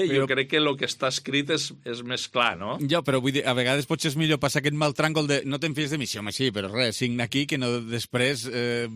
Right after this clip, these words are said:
Speaker 2: la situació que pugui arribar a venir, que, clar, no saps mai, eh? No, no vol dir que hagi de passar.
Speaker 1: Quan m'arriba aquesta problemàtica, te puc dir que en la majoria dels casos no hi ha res per escrit.
Speaker 2: Vale.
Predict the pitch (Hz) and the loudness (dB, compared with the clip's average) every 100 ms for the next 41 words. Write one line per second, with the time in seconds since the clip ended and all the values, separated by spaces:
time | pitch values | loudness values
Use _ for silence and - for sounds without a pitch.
0 | 107 117 110 113 120 - 113 107 127 131 | -8 -8 -10 -8 -8 -6 -6 -2 -2 -2
1 | 123 123 117 123 120 123 156 113 104 110 | 0 0 2 0 2 2 2 0 0 -2
2 | 139 107 104 104 - 110 143 87 120 - | -2 -2 -4 -4 -4 -2 -2 -2 -6 -10
3 | - 85 85 98 107 104 101 123 135 113 | -16 -14 -10 -8 -4 -4 -2 -2 0 2
4 | 110 107 107 98 92 85 78 - 123 123 | 2 -2 -4 -4 -6 -8 -12 -10 2 2
5 | 123 123 127 170 170 247 151 139 131 127 | 2 0 0 0 -4 -2 -2 0 -2 0
6 | 135 135 127 117 117 107 117 127 113 101 | -2 -2 -4 -4 -8 -8 -6 -2 -2 -2
7 | 101 107 107 92 - 101 104 101 92 85 | -4 -4 -2 -4 -4 -4 -4 -6 -6 -6
8 | 80 - 78 67 - - - _ _ 104 | -8 -10 -12 -12 -12 -12 -20 _ _ -4
9 | 104 73 | -4 -4